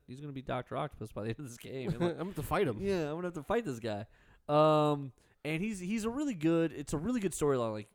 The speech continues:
Speaker 1: they, they develop a really close relationship between Otto and Peter. Uh, Norman,
Speaker 2: Peter.
Speaker 1: Norman, uh, has been kind of a jerk the whole,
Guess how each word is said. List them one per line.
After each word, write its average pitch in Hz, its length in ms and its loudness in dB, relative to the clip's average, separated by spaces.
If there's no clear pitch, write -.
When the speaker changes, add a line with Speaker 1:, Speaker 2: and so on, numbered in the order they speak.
Speaker 1:
they, 139 300 -4
they 127 120 -4
develop 131 420 0
a 143 40 -2
really 143 180 -2
close 131 260 -4
relationship 120 400 -8
between 123 240 -8
Otto 117 280 0
and 113 100 -8
Peter. 104 360 -8
Uh, 113 360 -2
Norman, 139 280 8
Speaker 2:
Peter. 311 260 4
Speaker 1:
Norman, 165 560 -2
uh, 127 680 -2
has 123 120 -6
been 131 220 -2
kind 135 180 -6
of 123 60 -4
a 120 40 -4
jerk 117 360 -4
the 110 100 -4
whole, 123 640 2